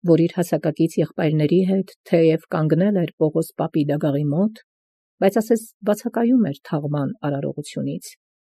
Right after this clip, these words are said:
Դավիթը երեսը պարզել էր վեր ու ժպտադեմ հիանում էր ինչ-որ շարժով։ Վերևում Բազեն էր, մենավոր հսկան, այդպես էր ասում Ռես Մհերն ամեն անգամ, երբ տեսնում էր Բազեին։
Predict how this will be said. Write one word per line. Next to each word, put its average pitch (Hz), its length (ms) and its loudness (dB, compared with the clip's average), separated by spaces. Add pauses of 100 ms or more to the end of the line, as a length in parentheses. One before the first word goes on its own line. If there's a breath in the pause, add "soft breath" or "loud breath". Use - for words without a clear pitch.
(1120)
Դավիթը 226 680 4
երեսը 185 440 4
պարզել 175 440 2
էր 185 140 0
վեր 208 300 2 (500)
ու 175 100 4
ժպտադեմ 170 600 2
հիանում 170 500 2
էր 185 140 0
ինչ-որ 165 380 -2
շարժով։ 151 680 -4 (1200)
Վերևում 180 440 6
Բազեն 214 420 4
էր, 294 180 0 (800)
մենավոր 165 500 4
հսկան, 170 580 -2 (400)
այդպես 160 340 0
էր 170 120 4
ասում 156 440 0
Ռես 160 300 2
Մհերն 160 460 2
ամեն 156 240 2
անգամ, 170 520 2
երբ 156 300 0
տեսնում 151 420 -2
էր 151 120 0
Բազեին։ 147 580 0